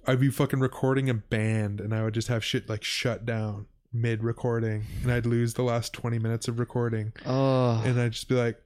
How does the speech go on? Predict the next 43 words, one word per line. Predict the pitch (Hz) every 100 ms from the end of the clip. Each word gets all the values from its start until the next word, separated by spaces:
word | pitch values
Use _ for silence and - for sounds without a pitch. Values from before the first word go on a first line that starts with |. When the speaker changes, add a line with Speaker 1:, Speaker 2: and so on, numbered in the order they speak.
| _ -
Speaker 1:
like, | 135
even | 143 139
though | 127
I | 127 120
had | 127
autosave | 110 117 113 - 117 113
on, | 113 110
somehow | - 123 117 120
shit | 110 123 101
would | 110
still | - 113
just | 117 110
get | 123
fucked | - 123 -
up | 120 113 110 -
or, | 117
like, | 110 113
some | - 123
shit. | 120 120 110 113
And |
it | 127
was | 123
just | 113 -
like, | 101 107 - _ _ -
Speaker 2:
The |
fucking | - - 107 104 104
worst. | 107 113 113 107 110
Speaker 1:
"Sorry, | 160 190 233
guys." | - 190 196 233 233 - - - _ - - _
Like, | 143 139 135
Speaker 2:
Like, | 123 -
and | 131 131
how | 139
do | 131
you | 131
tell | 139 - 110 110
that | 107 104
to | 127
someone, | - 104 98 95
eh? | 104 123 131
You're | 113 110
like, | 104 107 107
"Yo, | 107 104 98 101